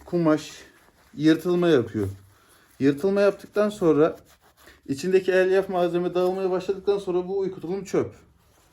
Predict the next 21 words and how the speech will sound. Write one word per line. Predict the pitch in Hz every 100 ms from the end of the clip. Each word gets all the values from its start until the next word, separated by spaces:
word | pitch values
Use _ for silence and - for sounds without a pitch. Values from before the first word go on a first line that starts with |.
| _ _ -
Çünkü | - 208 202 196 175
hiçbir | 180 190
şekilde | 180 175 165 156
bunun | 160 165 160 - - 359 - - 147
deforme | 156 180 175 175
olmaması | 180 175 165 127 113 120
gerekiyor. | 117 110 101 120 160 170 - _ _ - - - -
Konforlu | - 143 139 156 165 175
bir | 165
şekilde | - 147 151 151 156
kullanım | 151 151 156 180 - - - -
isteyen | 143 - 165 170
insanlar | 165 143 170 160 196 - - - - - _
bu | 165 180
konuya | - 160 185 - - -
özellikle | 156 170 170 - 170
dikkat | 170 151
etmesi | 139 131 117 120
lazım. | 104 101 98 - - - _ _ - _ - -
Şöyle | 190 185 190
bir | 185